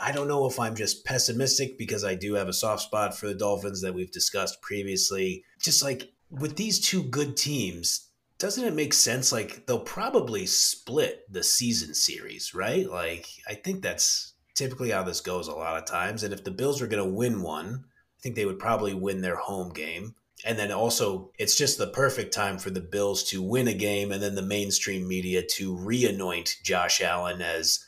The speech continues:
Brett Favre two point oh, and everybody talk about, "Is he as good as Mahomes?" And then we have to sit through that for another couple weeks or whatever. So I actually think, and now that I'm looking, I do see that I am able to get those Buffalo Bills at minus two and a half.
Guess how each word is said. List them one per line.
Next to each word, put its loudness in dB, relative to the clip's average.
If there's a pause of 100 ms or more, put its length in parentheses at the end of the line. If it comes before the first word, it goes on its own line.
(260)
Brett 2
Favre 2
two -4
point -4
oh, 6
and -4
everybody -8
talk -8
about, -16 (320)
"Is -8
he 0
as 0
good 0
as 0
Mahomes?" 2
And -8
then -4
we -6
have -4
to -4
sit -2
through -12
that -4
for -4
another 0
couple -4
weeks -2
or -4
whatever. -2 (420)
So 2
I 0
actually 0
think, 0
and -2
now 0
that 0
I'm -4
looking, 0
I -2
do -2
see -2 (100)
that -6
I -4
am -8
able -4
to -8
get -6
those -6
Buffalo -6
Bills -6
at -10
minus 0
two -2
and -2
a -2
half. -2